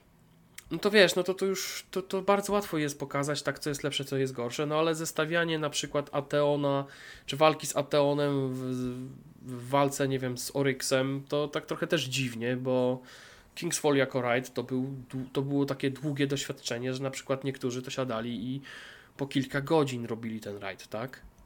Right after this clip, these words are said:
On może nie był jakoś tam pieruńsko skomplikowany, ale od strony takiej czysto designerskiej on był po prostu bardzo wymagający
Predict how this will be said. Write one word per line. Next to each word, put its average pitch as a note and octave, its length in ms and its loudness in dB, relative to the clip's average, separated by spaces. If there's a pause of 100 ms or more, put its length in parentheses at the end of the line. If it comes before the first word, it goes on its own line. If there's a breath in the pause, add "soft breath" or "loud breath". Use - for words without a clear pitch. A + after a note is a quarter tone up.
(360 soft breath)
On C3+ 100 2
może D#3 220 4
nie F3+ 100 4
był E3 100 2
jakoś C#3 260 2
tam C3+ 140 2
pieruńsko C#3+ 460 2
skomplikowany, C3+ 920 0
ale C3+ 220 4
od C3+ 140 -2
strony D3 460 0
takiej C3+ 260 -2
czysto C3 520 2 (880)
designerskiej C#3+ 840 4
on C3+ 140 -4
był C#3 100 -6
po C#3 100 -6
prostu C#3 200 -8
bardzo C#3+ 440 0 (1200 loud breath)
wymagający D3+ 920 4